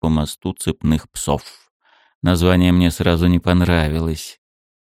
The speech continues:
Мост был старым, ограждение представляло собой массивные чугунные цепи, протянутые через пасти гранитных собак явно мифологического происхождения. Не церберы,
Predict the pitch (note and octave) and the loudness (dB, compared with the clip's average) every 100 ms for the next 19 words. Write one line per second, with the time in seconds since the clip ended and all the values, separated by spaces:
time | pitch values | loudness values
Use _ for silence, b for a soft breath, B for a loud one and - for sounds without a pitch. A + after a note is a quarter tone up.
0 | - A#2 G2 G2 G#2+ - A#2 C3 C#3 C#3 | 2 2 2 2 0 0 -2 0 2 2
1 | C3+ - _ _ G2 F2+ A2 G#2 G2 A#2+ | 0 -4 _ _ -2 2 2 4 4 6
2 | G#2+ F#2+ G2+ - - F#2 F#2+ F#2+ - F2 | 6 4 0 -2 0 2 4 2 0 0
3 | F#2 F#2 F2 - F#2 F2+ F2 - F2+ F2 | 2 4 2 0 2 2 2 0 -2 0
4 | F2 F2+ F2 E2 - G#2 A2+ A2+ G#2 - | 2 4 2 0 -2 0 0 0 -2 0
5 | F#2 - F#2+ F#2 F#2 F2+ - F#2 E2+ - | 0 2 2 2 0 -2 -2 -4 -4 -4
6 | G2 G2 - G2+ F2 F#2+ F2+ F2+ F#2 F2 | -2 -2 -4 -4 0 2 0 0 -2 -4
7 | - F2 D#2+ F#2 - F2 F2+ F2 F2 E2 | -4 -4 -2 -4 -4 -2 0 0 0 0
8 | D#2 D#2 D#2 D2+ - - D#2+ D2 D#2+ C#2+ | -2 -4 -4 -6 -12 -10 -8 -6 -6 -8
9 | - D2+ C#2+ D#2+ C2+ B1 G#1 B B B | -6 -8 -4 -4 -4 -4 -10 B B B
10 | G#2 G2 - C3+ F#3 F#2 E2 D2+ | -2 -2 -2 -2 0 0 0 -4